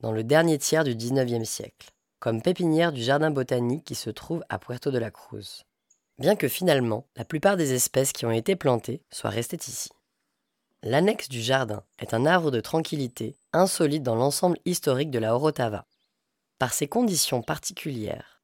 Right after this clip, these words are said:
si favorables à l'acclimatation, il abrite un condensé unique d'espèces végétales, la plupart d'entre elles d'origine tropicale, tant africaine qu'américaine, et certaines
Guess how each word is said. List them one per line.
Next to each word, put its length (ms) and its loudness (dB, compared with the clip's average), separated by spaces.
si 240 -6
favorables 580 6
à 60 4
l'acclimatation, 800 -2
il 180 2
abrite 360 4
un 80 4
condensé 680 2
unique 400 2
d'espèces 460 0
végétales, 640 -2
la 100 -2
plupart 380 2
d'entre 300 2
elles 140 0
d'origine 420 -2
tropicale, 760 -8
tant 240 0
africaine 580 0
qu'américaine, 800 2
et 120 0
certaines 560 0